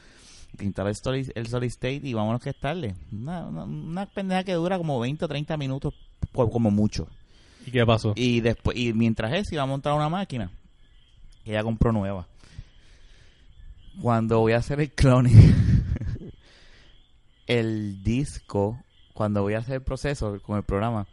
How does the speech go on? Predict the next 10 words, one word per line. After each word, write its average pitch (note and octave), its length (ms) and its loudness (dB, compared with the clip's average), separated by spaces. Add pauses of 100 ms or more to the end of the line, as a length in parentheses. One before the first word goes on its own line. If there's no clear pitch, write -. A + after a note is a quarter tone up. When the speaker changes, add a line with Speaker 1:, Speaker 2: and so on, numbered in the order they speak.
(1600)
Speaker 1:
el G#2 160 -2
disco, F#2+ 340 -6
el G2 320 -4
programa G2 280 0
viene G#2+ 180 -2
y G#2+ 40 -2
dice, F#2+ 400 -4 (140)
"Ah, C#3+ 140 -4
el C3+ 100 -4
source - 580 -2